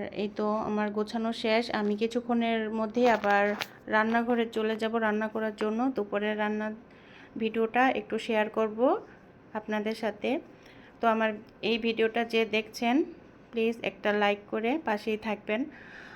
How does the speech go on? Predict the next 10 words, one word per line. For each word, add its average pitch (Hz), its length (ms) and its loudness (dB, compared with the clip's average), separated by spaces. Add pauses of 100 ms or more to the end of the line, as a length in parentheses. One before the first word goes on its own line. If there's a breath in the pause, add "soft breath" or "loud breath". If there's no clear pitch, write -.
আর 226 160 8
এই 233 80 6
তো 233 140 -4
আমি 247 140 4
রান্নাঘরে 233 540 4
চলে 220 300 0
আসলাম। 220 420 0 (840 loud breath)
আর 220 200 6
আজকে 226 420 2
আমি 240 240 4